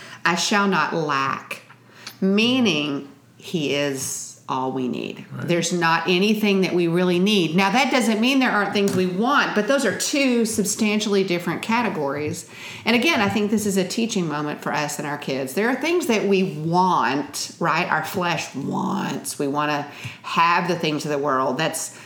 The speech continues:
Speaker 1: that sinful nature. That's that materialism, that, that culture that we live in, just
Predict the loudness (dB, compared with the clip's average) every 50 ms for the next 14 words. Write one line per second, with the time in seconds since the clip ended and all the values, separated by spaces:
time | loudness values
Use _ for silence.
0 | -20 -12 -6 -4 -2 -2 -2 0 2 2 4 4 4 2 2 2 2 2 2 2
1 | 2 0 0 0 0 0 0 0 0 -2 0 0 -2 -2 -2 -2 0 2 2 2
2 | 2 0 0 0 -2 -2 -2 -2 -2 -2 -2 -4 -6 -10 -16 -18 -18 -20 -20 -20
3 | -20 -20 -8 -4 -4 -4 -2 -4 -4 -2 2 2 2 2 2 2 2 2 2 0
4 | 0 0 0 2 2 2 2 0 0 0 0 -2 -2 -2 -4 -4 -6 -6 -6